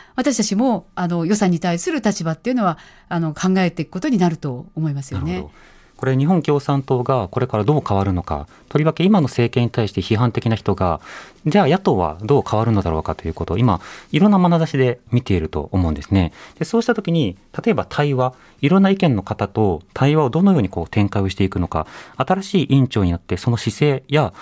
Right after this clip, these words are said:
Speaker 2: 方針というのはいかがでしょうか？
Speaker 1: そうですね。あの、私もともと対話すごく好きな、<laughs> あの、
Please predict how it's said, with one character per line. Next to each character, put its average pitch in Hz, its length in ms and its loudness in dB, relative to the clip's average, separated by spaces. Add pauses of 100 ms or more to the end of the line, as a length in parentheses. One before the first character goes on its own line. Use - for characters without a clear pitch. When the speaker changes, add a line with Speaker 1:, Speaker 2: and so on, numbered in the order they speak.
Speaker 2:
方 147 200 0
針 170 180 2
と 170 80 0
い - 20 4
う - 0 -
の 101 60 2
は - 20 -2
い - 40 -4
か 95 100 -4
が 95 80 -2
で 85 80 -4
し - 100 -12
ょ 78 40 -10
う - 40 -16
か？ 78 240 -10 (400)
Speaker 1:
そ - 200 0
う 269 40 2
で 220 80 -2
す 208 140 -4
ね。 214 100 2
あ 220 80 0
の、 208 500 -2
私 302 280 -2
も 294 100 2
と 277 80 -4
も 277 100 0
と 247 120 -2
対 233 240 0
話 226 100 2
す 220 120 -4
ご 208 100 0
く 175 160 -4
好 - 200 -8
き 214 80 -2
な、 156 220 0 (480)
<laughs> - 480 -20
あ 190 140 0
の、 170 280 -2